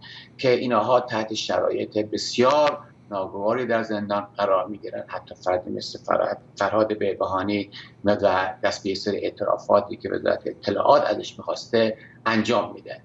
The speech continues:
و حتی صحابی که به اشارهٔ رفسنجانی دستگیر می‌شه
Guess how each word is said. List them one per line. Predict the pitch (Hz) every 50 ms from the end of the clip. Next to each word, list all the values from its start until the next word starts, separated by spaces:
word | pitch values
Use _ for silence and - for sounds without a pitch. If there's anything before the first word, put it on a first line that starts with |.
| - - - - - - - - - -
و | 104 110 110 107 120 117 117 110 110
حتی | 107 - 143 143 - - 143 139
صحابی | 135 - - - 131 113 107 120 117 117 110 143 147 120
که | - - 113 107 101 95 -
به | - -
اشارهٔ | - - - 87 76 - - 87 85
رفسنجانی | 76 - - - 98 92 92 90 - 95 - -
دستگیر | - 92 92 - - - - 131 131 127 107 92
می‌شه | 90 90 - - - 90 87 92 95 -